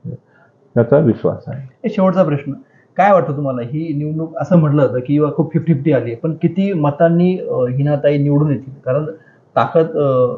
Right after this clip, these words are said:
Speaker 2: महायुतीची बऱ्यापैकी आहे.
Speaker 1: अ, बघा,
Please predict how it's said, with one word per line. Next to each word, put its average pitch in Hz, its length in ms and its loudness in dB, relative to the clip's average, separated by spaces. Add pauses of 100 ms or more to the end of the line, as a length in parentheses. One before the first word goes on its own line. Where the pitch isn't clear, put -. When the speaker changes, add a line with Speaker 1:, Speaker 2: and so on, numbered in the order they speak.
(120)
Speaker 2:
महायुतीची 151 680 0
बऱ्यापैकी 127 600 0
आहे. 113 120 -12 (800)
Speaker 1:
अ, 123 180 6 (600)
बघा, 156 320 4